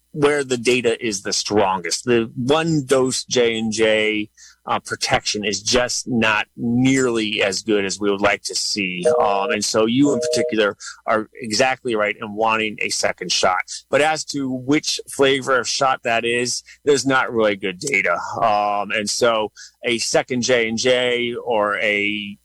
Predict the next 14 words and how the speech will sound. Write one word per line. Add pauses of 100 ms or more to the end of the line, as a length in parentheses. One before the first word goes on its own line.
(160)
Moderna
or
the
Pfizer
are
all (240)
more
or
less
gonna
be
equally,
um,
efficacious.